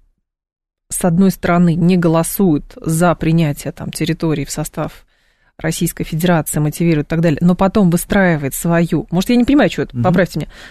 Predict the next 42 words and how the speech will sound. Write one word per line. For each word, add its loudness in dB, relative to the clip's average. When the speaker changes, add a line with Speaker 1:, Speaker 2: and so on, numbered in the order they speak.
Speaker 1:
но 4
выстраивает 2
потом 0
свою 0
позицию 0
вне 4
контекста 0
тех -2
событий, 0
которые -4
все -2
равно 4
наступили, 2
это -2
по 2
меньшей 2
мере 4
выглядит 2
странно. -2
Вот, -4
вот 0
я 4
ровно 4
об 2
этом. -4
Я 2
не 4
призываю, 2
чтобы 0
Дованков 2
вот -2
сейчас 0
прям 0
сказал, 0
как 2
он 4
будет, 2
например, 2
останавливать 0
С -10
В 0
О, 4